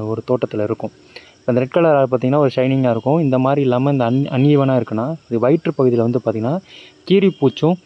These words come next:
குடல் புழுவும் இருக்குன்னு அர்த்தம். இதை நீங்க சரியா கவனிக்கலன்னா, குட்டி வந்து பார்த்தீங்கன்னா, ஸ்-, சத்துக்குறைவு ஏற்பட்டு சீக்கிரம் இறந்துரும். அதுக்கு என்ன பண்ணணும்னா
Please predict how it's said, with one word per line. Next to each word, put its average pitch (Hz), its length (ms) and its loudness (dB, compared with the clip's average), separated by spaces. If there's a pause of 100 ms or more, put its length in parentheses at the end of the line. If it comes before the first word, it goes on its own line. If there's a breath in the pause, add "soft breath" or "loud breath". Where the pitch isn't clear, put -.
குடல் 175 360 2
புழுவும் 156 340 2 (420)
இருக்குன்னு 131 340 0
அர்த்தம். - 300 -6 (580 loud breath)
இதை 151 160 2
நீங்க 143 180 2
சரியா 165 300 2
கவனிக்கலன்னா, 143 580 2 (280)
குட்டி 151 320 0
வந்து 139 200 4
பார்த்தீங்கன்னா, 123 420 0 (640)
ஸ்-, - 160 -20 (200)
சத்துக்குறைவு 139 560 2
ஏற்பட்டு 123 440 0
சீக்கிரம் 127 360 0
இறந்துரும். 110 340 -4 (540 loud breath)
அதுக்கு 123 260 -2
என்ன 156 160 2
பண்ணணும்னா 123 400 0